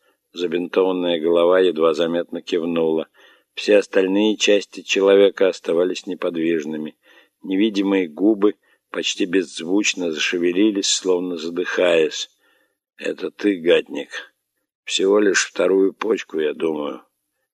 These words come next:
«У тебя ещё полно всего осталось», —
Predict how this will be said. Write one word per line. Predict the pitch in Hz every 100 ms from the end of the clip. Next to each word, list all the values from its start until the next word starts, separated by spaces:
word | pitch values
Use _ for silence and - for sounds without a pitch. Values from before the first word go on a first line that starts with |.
| _ _ -
«У |
тебя | - 104 104
ещё | 95 - -
полно | 98 98 98 98
всего | 90 - 85 87
осталось», — | 85 - 90 85 -